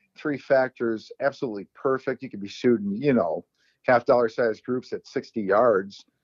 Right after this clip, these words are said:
But if you didn't take the time to get out in the woods in September to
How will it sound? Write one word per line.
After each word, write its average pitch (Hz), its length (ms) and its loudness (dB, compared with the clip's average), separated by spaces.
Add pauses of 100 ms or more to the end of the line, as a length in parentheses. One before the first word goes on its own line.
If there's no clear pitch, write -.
(480)
But 120 180 4
if 123 160 -10
you 135 60 -8
didn't 170 200 -8
take - 140 -10
the - 80 -10
time 139 400 0
to 107 80 -4
get 120 160 2
out 120 140 4
in 107 60 -2
the 101 60 -4
woods 113 560 0
in 117 120 -8
September 117 640 -4
to 87 120 -10